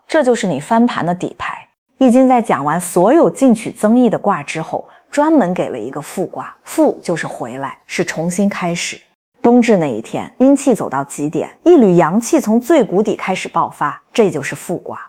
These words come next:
复卦有一句易经里最有力量的话：“不远复，无知悔，元吉。”意思是偏离了方向就立刻回头，千万别等到积重难返才认输。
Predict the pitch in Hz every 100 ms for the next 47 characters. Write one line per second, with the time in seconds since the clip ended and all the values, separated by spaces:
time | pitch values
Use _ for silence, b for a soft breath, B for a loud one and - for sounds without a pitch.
0 | _ - 226 175 151 143 117 143 170 165
1 | 160 170 165 - - 277 277 175 117 151
2 | 147 127 - - 151 - - 269 190 -
3 | - 254 - - - 247 285 294 311 175
4 | - - 175 180 208 180 170 - _ _
5 | _ 220 214 180 170 170 156 - 247 196
6 | 165 175 180 185 185 156 196 202 233 196
7 | 175 - 139 160 - 120 - - 190 240
8 | 220 196 220 156 139 165 - 233 254 214
9 | 156 185 233 - - 123 170 135 - 135
10 | 117